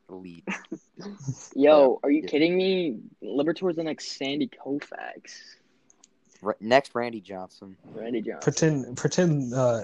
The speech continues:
Speaker 3: pretend Zach Thompson is, uh, Jed Jerko at the mound.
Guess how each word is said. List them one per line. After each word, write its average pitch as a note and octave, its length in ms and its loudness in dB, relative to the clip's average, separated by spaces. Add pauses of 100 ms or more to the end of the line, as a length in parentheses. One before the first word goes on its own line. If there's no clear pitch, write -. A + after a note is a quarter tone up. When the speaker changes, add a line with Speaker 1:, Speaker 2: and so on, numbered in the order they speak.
(140)
Speaker 3:
pretend C#3 380 0
Zach B2+ 200 0
Thompson A#2+ 400 -6
is, - 300 -8 (320)
uh, B2 140 -2
Jed A2+ 240 0
Jerko G#2+ 340 -2
at G2+ 80 -10
the G#2+ 80 -6
mound. G2+ 360 -12